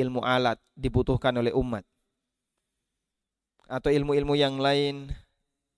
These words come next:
yang tidak semua orang harus mempelajarinya. Dan seterusnya. Ada yang sifatnya mubah, seperti ilmu bahasa. Nulis kamus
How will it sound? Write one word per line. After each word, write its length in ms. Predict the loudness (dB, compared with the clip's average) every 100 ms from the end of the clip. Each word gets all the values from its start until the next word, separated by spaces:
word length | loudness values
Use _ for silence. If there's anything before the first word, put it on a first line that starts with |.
| _ -2
yang 240 | 0 0
tidak 320 | -2 -2 -2 -2
semua 240 | 0 2
orang 240 | 4 2
harus 240 | 2 0 2
mempelajarinya. 880 | 0 2 2 2 -2 -2 -6 -14 -18 _ _ _ _ _ _ _ -8
Dan 160 | -8
seterusnya. 400 | -8 -12 -14 -16 -12
Ada 240 | -6 -6
yang 80 | -6
sifatnya 400 | -10 -6 -4 -2
mubah, 560 | -2 0 2 2 0 -4
seperti 400 | -6 -6 -4 -4
ilmu 240 | -2 -2
bahasa. 640 | 0 0 -2 -4 -6 -6 -16 _ _ _ _ _ _
Nulis 320 | -2 0 2
kamus 640 | 2 0 2 0 -2 -10